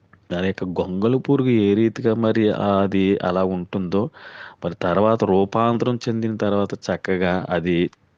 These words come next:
సీతాకోక, సీతాకోక చిలుకలుగా ఏ రీతిగా మరి అది మారుతుందో, మన జీవితాలు కూడా మరి సరి చేసుకుందాం.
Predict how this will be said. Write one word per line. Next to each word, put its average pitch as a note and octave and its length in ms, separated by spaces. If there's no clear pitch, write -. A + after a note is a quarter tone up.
సీతాకోక, G2+ 880
సీతాకోక A2 720
చిలుకలుగా G2 500
ఏ F#2 220
రీతిగా G2+ 380
మరి F2+ 460
అది F2 400
మారుతుందో, F2+ 760
మన F#2 200
జీవితాలు A2 580
కూడా F#2+ 340
మరి F2 400
సరి F#2 200
చేసుకుందాం. F2 580